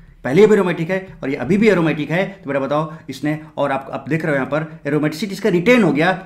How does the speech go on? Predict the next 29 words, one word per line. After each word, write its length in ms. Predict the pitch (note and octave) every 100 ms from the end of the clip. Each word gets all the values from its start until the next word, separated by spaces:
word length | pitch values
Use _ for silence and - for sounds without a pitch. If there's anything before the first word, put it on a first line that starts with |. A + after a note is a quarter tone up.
| D3
स्टेबल 360 | - F3 G#3+
रहा। 240 | F#3 D3+ F#3 F3+ -
तो 60 | C3+
अगर 120 | C#3
ये 80 | D3 G#2+
एरोमेटिक 320 | D#3+ D#3+ E3 G#3+
रिटेन 300 | G#3 F#3+ E3
हो 80 |
गया 200 | C#3 D#3 E3
तो 140 | E3 C3
बेटा 100 | B2
generally 300 | F3 F#3+ D#3
ये, 180 | D#3 E3+ E3+ - -
है 60 |
ना, 120 | F#3 D3
इलेक्ट्रोफिलिक 720 | D#3+ E3 G3+ F3+ F3 F3 -
एरोमेटिक 440 | F3+ G#3 E3 E3
सब्स्टिट्यूशन 460 | - - D#3+ D3+ E3+
रिएक्शन 320 | C#3 - A#2+
देगा। 240 | A#2 C#3+ D#3+ E3
So 120 | -
common 300 | C#3 C#3+ F#3
reaction 340 | D#3 C3 D#3 D#3
is 80 | D#3
E 160 | C#3+ A#2+
A 180 | F#2 E2
S, 80 | - - _ _ _ _ _ -
है 60 |
ना। 120 | F#3